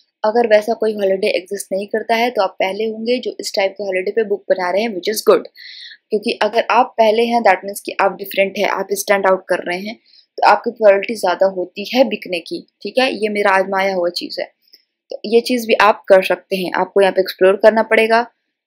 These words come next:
लेकिन अब मैंने आपको समझा दिया कैसे करते हैं, तो आप obviously आप कर लेंगे। तो ये था अपना third strategy जो कि यूज़ करती हूँ मैं research करने के लिए books on K D P, right? अब fourth कैटेगरी की बात करें तो वो है helium black box।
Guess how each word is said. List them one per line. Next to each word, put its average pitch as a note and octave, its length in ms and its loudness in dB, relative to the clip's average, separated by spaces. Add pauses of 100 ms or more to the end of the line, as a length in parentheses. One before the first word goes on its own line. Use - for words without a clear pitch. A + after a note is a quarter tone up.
(120)
लेकिन G3 240 -2
अब F#3+ 80 0
मैंने F#3+ 220 0
आपको F#3+ 160 -2
समझा F#3+ 340 -2
दिया A3+ 160 2
कैसे G#3 300 -2
करते A3 280 0
हैं, A3+ 100 -2
तो - 160 -10
आप F3 240 -4
obviously F3+ 380 -2
आप F3+ 140 -6
कर F#3+ 120 0
लेंगे। A3+ 300 -2 (640)
तो F#3+ 240 4
ये A3 180 6
था A3+ 160 0
अपना G#3+ 640 -4 (120)
third G3 280 2
strategy F#3+ 720 -4
जो F3 140 -6
कि F#3+ 200 -12
यूज़ F#3 160 -8
करती F#3 260 -2
हूँ F#3+ 120 -6
मैं G#3+ 220 -2
research F#3+ 380 -2
करने F3 260 -4
के - 160 -6
लिए G#3 140 0
books E3+ 320 -6 (100)
on G#3+ 100 -8
K - 180 -6
D - 60 -12
P, - 180 -20 (200)
right? A3+ 200 2 (640)
अब A#3 100 4
fourth C4+ 280 6
कैटेगरी B3 300 2
की B3+ 80 2
बात A3+ 220 6
करें A3+ 240 0
तो A3+ 80 -6
वो G#3 180 0
है G#3 100 4
helium F#3 380 0
black F3 320 0
box। - 400 0